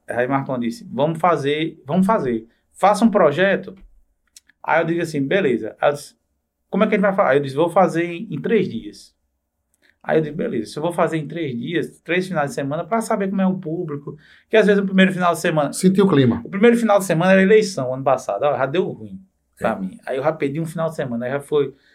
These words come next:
Speaker 1: foi o segundo final de semana, o terceiro e o último final de semana que deu. Aí eu disse assim, "Beleza,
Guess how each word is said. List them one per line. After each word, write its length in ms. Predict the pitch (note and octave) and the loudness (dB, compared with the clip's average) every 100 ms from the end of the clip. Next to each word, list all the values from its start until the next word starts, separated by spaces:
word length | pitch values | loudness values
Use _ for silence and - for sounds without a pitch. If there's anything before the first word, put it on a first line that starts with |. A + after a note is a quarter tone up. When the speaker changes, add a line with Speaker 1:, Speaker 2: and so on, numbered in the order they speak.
| _ _ | _ _
Speaker 1:
foi 300 | - C3+ C3+ | -4 -2 0
o 340 | C3 A#2+ - | -2 -4 -6
segundo 420 | - F#3+ D3+ F#3 | 2 2 4 0
final 220 | F#3+ E3 D#3+ | 0 0 0
de 60 | |
semana, 360 | F#3+ F#3+ G#3 G#3 | 2 2 2 0
o 60 | |
terceiro 420 | G3 G3 F#3+ A#3 A#3+ | 0 0 2 0 0
e 40 | |
o 60 | F3 | -2
último 420 | B2 B2 A#2+ A#2+ | -2 -6 -10 -14
final 280 | - C3 B2+ | -6 -6 -4
de 80 | |
semana 260 | C3+ A#2 - _ | -6 -8 -10 _
que 80 | B2 | -10
deu. 220 | G#2+ G2+ _ _ _ _ _ - | -8 -10 _ _ _ _ _ -4
Aí 120 | D3 | -2
eu 40 | |
disse 140 | C#3 C3 | -4 -10
assim, 220 | - - | -12 -2
"Beleza, 420 | D#3+ C3 G#2+ - | 0 0 -2 -8